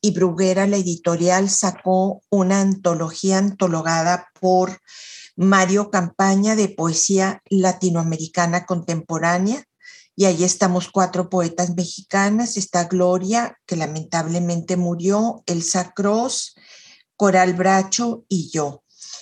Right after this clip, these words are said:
A Pretextos, yo les había ofrecido la escuela de Wallace Stevens. Por alguna otra razón lo iba a publicar el fondo y es una historia más larga,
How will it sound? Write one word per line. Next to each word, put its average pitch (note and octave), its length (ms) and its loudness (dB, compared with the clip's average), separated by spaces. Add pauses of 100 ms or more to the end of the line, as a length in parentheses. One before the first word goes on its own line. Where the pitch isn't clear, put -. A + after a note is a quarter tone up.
(200)
A A3+ 280 0
Pretextos, A3 760 -2
yo A3+ 120 2
les G#3+ 220 0
había F#3+ 160 2
ofrecido G3 460 0
la F#3 100 0
escuela F#3 420 0
de F3+ 120 0
Wallace E3 400 -2
Stevens. E3+ 760 -2 (380)
Por G#3+ 160 4
alguna A3 920 2
otra G#3 380 2
razón A3 640 0
lo G#3 100 2
iba F#3 200 0
a F3+ 100 -4
publicar F3 560 0
el E3+ 140 -2
fondo C#4 800 2 (380)
y A3 200 4
es A3 120 0
una A#3 180 2
historia A3+ 460 2
más A3 300 2
larga, A#3 580 2